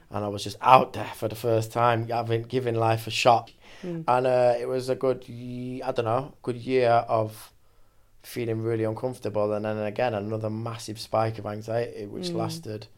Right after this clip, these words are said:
Speaker 1: oh, mate, six months.
Speaker 2: Yeah, it was your worst, yeah.
Speaker 1: It was horrible.
Speaker 2: Yeah,
Speaker 1: Um,
Speaker 2: bless you.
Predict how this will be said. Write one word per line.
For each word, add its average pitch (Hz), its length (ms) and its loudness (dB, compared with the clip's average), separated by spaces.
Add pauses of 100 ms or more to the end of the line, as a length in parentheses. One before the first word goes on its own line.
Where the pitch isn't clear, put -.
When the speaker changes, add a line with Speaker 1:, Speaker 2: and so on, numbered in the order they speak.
(1040)
Speaker 1:
oh, 113 220 2
mate, 98 400 -4
six - 280 -8
months. - 460 0 (280)
Speaker 2:
Yeah, 165 200 0
it - 60 -4
was 151 120 -6
your 151 120 -2
worst, 147 300 -6
yeah. 143 100 -4
Speaker 1:
It - 100 -8
was 131 140 -8
horrible. 123 840 4
Speaker 2:
Yeah, 160 280 -4
Speaker 1:
Um, 156 60 -10
Speaker 2:
bless 117 440 2
you. 185 140 -12